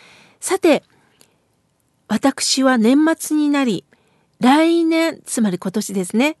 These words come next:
の年を占う冊子をいただくことがありました。私はなんとかの星なのですが、来年はいい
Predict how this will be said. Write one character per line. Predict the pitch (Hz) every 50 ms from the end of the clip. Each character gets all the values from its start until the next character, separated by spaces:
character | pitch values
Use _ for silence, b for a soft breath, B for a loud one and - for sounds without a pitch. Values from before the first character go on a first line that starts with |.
| _ -
の | 233 233
年 | - 233 220 220 - - 233 226
を | 247 294 320 B B B B B -
占 | 202 226 262 285 320 392 440 427 480 453 466 392
う | 269
冊 | 269 - - - 359 370 359 -
子 | - - - - - 359 415
を | 392 - - _ -
い | 220 208
た | - 320 370
だ | 480 440 -
く | - 453 -
こ | - 440
と | - 359 302
が | 285 269
あ |
り | 247 233
ま | 220 220
し | 214 -
た。 | - - 196 - - _ _ _ B B B B B B B B B B B B B B _
私 | 247 262 - 320 320 311 - - 320
は | 320 311
な | 277 262 294 330
ん | 339 330
と | - 349 330
か | - 320
の | 311 311 302
星 | - 294 285 - - 302
な | 302 294 277
の | 254 247 240 202
で | 220 214 202
す | - - - 208 196 185
が、 | 190 220 240 240 214 175 B B B B B B B B B B
来 | - 196 226 285 330 359
年 | 370 370 349 330
は | 320 311 302
い | -
い | - 330